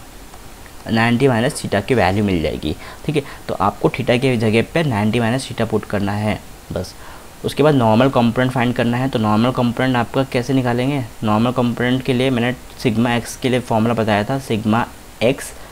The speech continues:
plus sigma y by two plus sigma x minus sigma y by two cos two theta plus tau x y sin two theta,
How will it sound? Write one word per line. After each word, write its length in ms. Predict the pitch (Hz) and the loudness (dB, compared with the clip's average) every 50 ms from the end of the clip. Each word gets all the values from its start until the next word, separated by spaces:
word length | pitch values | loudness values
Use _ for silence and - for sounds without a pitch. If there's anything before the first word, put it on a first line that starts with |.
| - - - | -18 -10 -4
plus 300 | - 120 123 127 - - - | -2 0 0 0 -2 -2 -2
sigma 280 | 117 104 98 107 117 120 110 95 | 0 0 2 2 2 2 2 4
y 200 | 95 95 98 101 | 4 4 4 4
by 180 | 98 95 107 110 113 110 - - - | 2 2 2 2 2 0 -4 -4 0
two 100 | 135 151 170 170 - - - - - - - - | 0 2 2 0 -4 -10 -18 -20 -20 -16 -4 0
plus 300 | - 120 139 165 - - - - - - - - - - - - - - - | 4 4 4 4 2 -2 -10 -18 -20 -18 -18 -18 -18 -18 -20 -20 -18 -8 -4
sigma 380 | - 117 104 107 107 113 127 127 - - | -2 0 0 2 2 2 0 0 0 2
x 220 | 113 127 135 - - - | 2 2 2 0 -4 -4
minus 380 | 117 110 110 110 117 123 123 - | -2 0 0 0 0 -2 -2 -4
sigma 240 | 127 110 - 110 110 110 98 | -6 -4 -2 0 0 2 2
y 100 | 98 95 95 95 92 | 2 2 2 2 2
by 100 | 104 104 107 107 - - | 2 2 2 0 -2 0
two 140 | 123 113 113 - - - - - - - - - - - - - - | 0 2 2 0 -4 -12 -20 -20 -20 -20 -20 -20 -20 -20 -18 -14 -2
cos 420 | - 113 104 107 120 151 165 - - - - - - - - - - - - - - - - - - | 2 6 8 8 8 6 4 0 -6 -14 -18 -18 -20 -20 -20 -20 -20 -20 -20 -20 -20 -20 -18 -4 0
two 120 | 135 131 131 - | 2 2 2 0
theta 260 | 123 113 - - 143 170 175 - - - - - - - - - - | -2 -2 0 0 0 0 -2 -4 -10 -18 -20 -20 -20 -20 -14 -2 2
plus 360 | 123 117 127 151 165 - - - - - - - - - - - - - | 4 6 6 6 4 2 -4 -12 -18 -20 -18 -18 -18 -18 -18 -18 -6 0
tau 160 | 117 107 110 120 117 | 2 4 4 6 4
x 220 | 117 113 - - 113 | 4 2 0 -2 0
y 200 | 113 113 117 135 151 160 147 - - - - - - - | 2 2 2 2 0 -2 -6 -12 -16 -20 -20 -18 -6 -2
sin 340 | - 90 92 104 131 151 156 - - - - - - - - | 0 2 2 2 2 0 -2 -4 -10 -16 -18 -18 -14 -4 -2
two 100 | 127 113 | -2 -2
theta, 300 | - 117 95 - 92 | 0 -2 -2 -2 -4